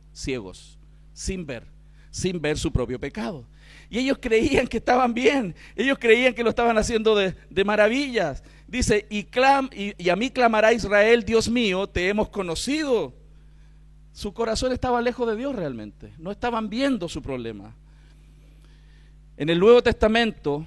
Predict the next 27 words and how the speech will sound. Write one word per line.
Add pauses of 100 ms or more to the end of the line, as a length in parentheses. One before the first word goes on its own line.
el
apóstol
Juan, (240)
en
Primera
de
Juan,
capítulo
dos,
verso
cuatro,
dice, (280)
"El
que
dice,
'Yo
le
conozco', (560)
y
no
guarda
sus
mandamientos, (380)
el
tal
es
mentiroso,